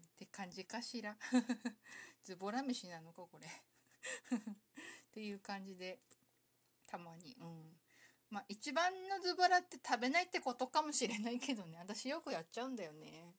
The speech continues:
うん。お昼とかお腹空いたなと思いつつ、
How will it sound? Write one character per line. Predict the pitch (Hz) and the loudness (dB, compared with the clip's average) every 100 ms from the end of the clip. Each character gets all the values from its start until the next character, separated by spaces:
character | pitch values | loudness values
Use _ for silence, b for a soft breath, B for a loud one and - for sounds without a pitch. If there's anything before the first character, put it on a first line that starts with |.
| _ | _
う | 165 | -10
ん。 | 165 156 160 _ B B B _ - | -10 -12 -18 _ B B B _ -12
お | 190 | -8
昼 | - 269 247 | -2 2 2
と | 202 | 0
か | - 170 | -4 -6
お | 175 | -6
腹 | 190 208 220 | -6 -4 -2
空 | - 247 | 0 -2
い | |
た | 240 254 | 2 4
な | 254 277 285 269 | 6 6 6 4
と | 226 | -2
思 | 190 180 | -4 -6
い | 180 | -10
つ | - | -12
つ、 | - 180 170 170 | -10 -10 -8 -10